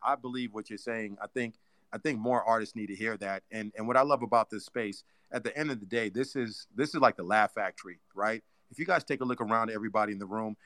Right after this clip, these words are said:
everybody in this room is doing something. You know what I'm saying? Everybody's passionate about something. Shout out to Juggernaut.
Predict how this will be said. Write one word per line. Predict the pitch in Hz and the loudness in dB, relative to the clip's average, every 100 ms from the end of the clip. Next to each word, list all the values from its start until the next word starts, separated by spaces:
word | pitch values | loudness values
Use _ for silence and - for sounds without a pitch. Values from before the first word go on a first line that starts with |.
| _ _ | _ _
everybody | 131 151 139 123 | -2 2 4 4
in | 117 | 0
this | - | -4
room | 113 107 | -4 -4
is | 95 | -4
doing | 110 101 | -6 -6
something. | - 117 113 98 90 _ _ _ | -2 -2 -2 -4 -12 _ _ _
You | 107 | 0
know | 120 | 0
what | 117 | 0
I'm | |
saying? | 110 123 120 120 - - _ | 0 -2 -2 -4 -10 -20 _
Everybody's | 117 156 135 110 - | 2 6 6 4 0
passionate | 120 113 110 98 | 0 0 -2 -6
about | 98 92 | -4 -4
something. | - 98 - | -6 -10 -10
Shout | 92 135 135 | -4 2 4
out | 127 110 | 4 2
to | - 113 | -4 -4
Juggernaut. | 98 120 120 104 98 95 | -2 0 0 0 0 0